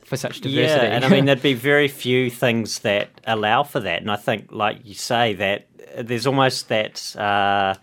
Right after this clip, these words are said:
Speaker 2: situation where you're, the Free Store is being generous, but in taking from the Free Store, people are also being generous by allowing for others to as well.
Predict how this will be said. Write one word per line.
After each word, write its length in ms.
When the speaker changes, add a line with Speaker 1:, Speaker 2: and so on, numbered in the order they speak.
Speaker 2:
situation 680
where 260
you're, 720
the 140
Free 200
Store 280
is 160
being 280
generous, 520
but 280
in 200
taking 560
from 180
the 80
Free 200
Store, 260
people 340
are 140
also 320
being 300
generous 420
by 240
allowing 520
for 140
others 400
to 260
as 160
well. 380